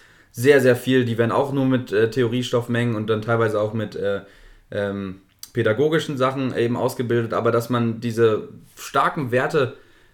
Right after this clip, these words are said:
oder auch diese Aufgabe vermittelt. Eine Lehrkraft ist da, um die Kinder zu entwickeln. Du hast da in einer Lehrkraftausbildung, äh, wenn du, wenn du fertig bist, wenn du Lehrkraft bist, in deiner ganzen, in der Berufslaufbahn, wie viele Kinder hast du denn da?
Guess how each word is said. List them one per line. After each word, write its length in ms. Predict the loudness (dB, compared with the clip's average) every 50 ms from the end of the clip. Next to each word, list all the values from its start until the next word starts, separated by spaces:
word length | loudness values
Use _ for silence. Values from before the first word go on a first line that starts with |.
| _ _
oder 180 | 0 2 4 4
auch 120 | 4 2
diese 300 | 0 -2 0 0 0 2
Aufgabe 480 | 4 2 2 2 2 -2 -2 0 0 -2
vermittelt. 520 | -2 0 -2 -2 -2 -2 -2 -4 -2 -4
Eine 180 | -2 -2 0 0
Lehrkraft 580 | 2 2 2 0 0 -2 -4 -4 -4 -4 -4 -6
ist 220 | -6 -6 -4 -2
da, 160 | 0 0 0
um 180 | 0 0 -2 -2
die 160 | -2 -4 -8 -10 -18 -12
Kinder 540 | -4 -2 -2 0 2 2 2 0 0 -4 -10 -18 -20 _ _
zu 120 | -6 -2 0
entwickeln. 560 | 0 0 0 -2 -2 -2 -2 -4 -4 -6 -10 -16 _ _ _ _ _ _
Du 140 | -4 0 0
hast 200 | 0 0 0 0
da 180 | 0 0 0 0
in 220 | -2 -4 -4 -4
einer 180 | -2 -2 0 0
Lehrkraftausbildung, 920 | 0 0 -2 -2 -4 -6 -4 -4 -4 -4 -4 -4 -4 -2 -2 -2 -2 -4 -6 -14 _ _ _ _ -2
äh, 140 | 0 0 2 0 0 -2
wenn 140 | 0 0 0
du, 120 | 0 0
wenn 120 | 0 2 0
du 60 | 2
fertig 220 | 0 0 -2 -2
bist, 120 | -4 -4 -2
wenn 80 | 0
du 80 | 0 2
Lehrkraft 420 | 2 2 0 0 -2 -4 -4 -2
bist, 220 | -2 -4 -4 -4 -4
in 80 | -2 -2
deiner 160 | 0 0 0
ganzen, 460 | 0 -2 -2 -4 -4 -4 -2 -2 -2
in 80 | 0 -2
der 100 | -2 -4
Berufslaufbahn, 960 | -6 -8 -8 -6 -6 -6 -6 -2 -2 -2 -2 -2 -4 -4 -4 -4 -4 -6 -8 -18 -20 -20 -20 -20 -20 -20 -16 _
wie 100 | -10 -8
viele 180 | -4 -2 -4 -2
Kinder 220 | -2 -2 -2 -2
hast 200 | -2 -4 -4 -4
du 60 | -4
denn 80 | -2 -2
da? 160 | -2 -4 -6